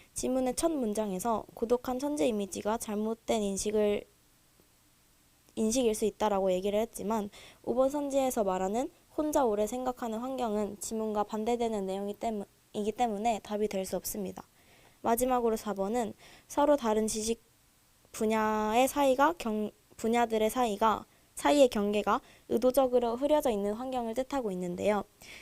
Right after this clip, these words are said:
지문은 다양한 지식의 만남, 개념적 틀의 충돌, 분야 간 시너지를 반복적으로 강조했기 때문에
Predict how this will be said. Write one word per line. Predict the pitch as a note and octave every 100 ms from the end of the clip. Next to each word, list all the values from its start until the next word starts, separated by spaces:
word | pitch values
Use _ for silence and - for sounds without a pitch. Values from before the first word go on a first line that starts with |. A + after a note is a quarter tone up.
| - -
지문은 | B3+ B3 B3+ A#3 G#3 - -
다양한 | A#3 A#3 B3+ B3
지식의 | A3+ A3 A3
만남, | F#3+ F#3 F#3 A3 E4 _ _
개념적 | - G#3+ A3+ A#3 A3+ _ _
틀의 | - C4 B3
충돌, | C#4+ C#4+ A3+ B3 - - _
분야 | - A#3 A#3
간 | A#3+
시너지를 | - D4+ D4+ B3 A3
반복적으로 | G#3+ G#3 A3+ B3 A3 G#3+ G#3+
강조했기 | G#3 G3+ G3+ A3 - G3+
때문에 | - F#3 F#3 A#3 A3